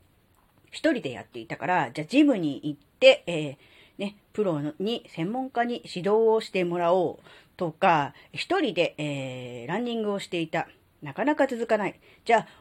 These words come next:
お友達を誘ってみようとか、そういう感じで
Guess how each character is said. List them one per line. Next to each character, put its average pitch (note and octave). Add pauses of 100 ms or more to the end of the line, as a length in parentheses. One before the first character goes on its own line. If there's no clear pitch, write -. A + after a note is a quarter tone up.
(100)
お D3+
友 C4
達 D4
を C#4+
誘 G#3+
っ -
て G3+
み F3+
よ D3+
う - (120)
と A3
か、 D3
そ B3+
う C#4+
い C#4
う C#4
感 A#3+
じ G#3
で G#3